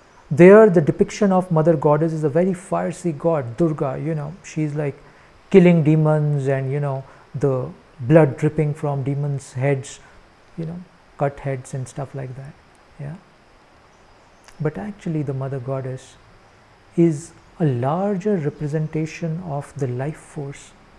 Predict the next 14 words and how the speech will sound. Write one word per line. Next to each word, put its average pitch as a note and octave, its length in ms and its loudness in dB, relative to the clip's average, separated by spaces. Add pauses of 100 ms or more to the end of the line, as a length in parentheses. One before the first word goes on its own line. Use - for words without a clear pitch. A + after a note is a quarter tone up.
(320)
the D#3 240 2
integration F#3 760 4
of B2+ 160 -4
the C3+ 60 -6
life C3 220 -8
force, - 500 -18 (760)
the, C#3+ 420 4 (600)
the, C#3 400 -2 (520)
the C#3 80 0
nurturing G3 720 2
of C#3+ 240 -4
the D3 80 -2
life C3 260 -6
force, - 520 -20